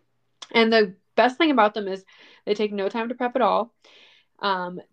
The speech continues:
they don't have any cooking time. And also they're super variable. Like, they're very flexible. You can add a lot of different things, a lot of different flavors, and really make it your own. So the basis of it is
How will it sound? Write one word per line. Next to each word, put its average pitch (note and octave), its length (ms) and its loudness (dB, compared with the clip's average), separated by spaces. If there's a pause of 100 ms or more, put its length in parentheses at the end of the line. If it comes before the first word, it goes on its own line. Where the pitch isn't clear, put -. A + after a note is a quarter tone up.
they G3 80 -4
don't G3+ 200 -6
have G#3+ 160 -6
any B3+ 120 -10
cooking G#3 300 -12
time. F#3+ 420 -10
And G3+ 300 -8
also G3+ 280 -2
they're A#3 220 -4
super A#3 580 -6
variable. F3+ 540 -2
Like, F3 200 -8
they're F#3 160 -4
very G3 480 0 (160)
flexible. G#3 560 -6
You G3+ 180 -8
can F3+ 500 -10 (640)
add F#3+ 180 2
a G3 60 -2
lot F#3+ 200 -4
of F#3+ 60 -10
different F#3+ 280 -12
things, F#3 400 -8
a F#3 40 -6
lot F#3 80 -2
of F#3 40 -4
different F#3 260 -10
flavors, F#3+ 520 0
and G#3 80 -6
really F#3 180 -6
make F3+ 200 -4
it - 80 -10
your F3+ 160 -4
own. D#3+ 220 -8
So G#3+ 160 2
the G#3 120 -2
basis A3 580 0
of G3 240 -2
it B3 260 -2
is F#3+ 320 -2